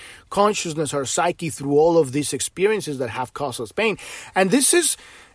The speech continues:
it, it's just easy. All that I'm talking about here, it's easy to say.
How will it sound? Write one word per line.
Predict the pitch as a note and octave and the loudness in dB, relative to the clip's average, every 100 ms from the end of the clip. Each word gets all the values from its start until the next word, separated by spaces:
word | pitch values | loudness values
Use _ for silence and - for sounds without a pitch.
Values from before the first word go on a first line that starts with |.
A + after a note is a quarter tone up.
| - | -2
it, | G#3 - | -2 4
it's | B3+ - | 6 6
just | D4+ - - | 6 2 4
easy. | C#4 C4 D4 | 2 4 2
All | D4+ D#4+ | 2 2
that | E4 | 0
I'm | D4+ C4+ | 0 2
talking | C4 C4+ C4 | 2 2 0
about | G#3+ G#3+ F3+ | 2 2 4
here, | F#3+ | 4
it's | E3+ - - | 4 0 2
easy | B3 C4 G3+ | 2 4 0
to | - E3 | -4 -2
say. | - - G3+ C#3+ B2+ | 0 2 2 2 -2